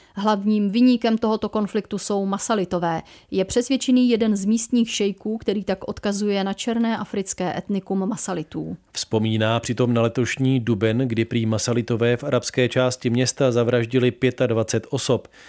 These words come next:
Speaker 2: „Byl to organizovaný útok rebelů proti Arabům,“ říká šejk. Švýcarská stanice k tomu podotýká, že ne všechny skupiny uzavřely mírovou dohodu s vládou. Největší organizace, Súdánské osvobozenecké hnutí,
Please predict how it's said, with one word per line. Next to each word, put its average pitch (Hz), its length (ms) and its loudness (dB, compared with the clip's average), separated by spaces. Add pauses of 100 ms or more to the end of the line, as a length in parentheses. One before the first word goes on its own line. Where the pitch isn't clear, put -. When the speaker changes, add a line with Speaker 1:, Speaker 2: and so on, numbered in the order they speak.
(320)
Speaker 2:
„Byl 131 140 2
to 160 120 2
organizovaný 160 840 2
útok 143 380 0
rebelů 131 400 2
proti 120 320 -4
Arabům,“ 120 540 0
říká 101 380 0
šejk. 95 400 -4 (340)
Švýcarská 139 600 0
stanice 143 460 -2
k - 80 -10
tomu 143 240 2
podotýká, 127 760 0
že 127 180 4
ne 135 220 2
všechny 135 340 -2
skupiny 120 500 -2
uzavřely 113 500 0
mírovou 113 500 2
dohodu 110 360 0
s 107 60 -2
vládou. 117 600 0 (280)
Největší 117 460 0
organizace, 117 760 0
Súdánské 117 800 0
osvobozenecké 101 1040 -4
hnutí, 123 540 0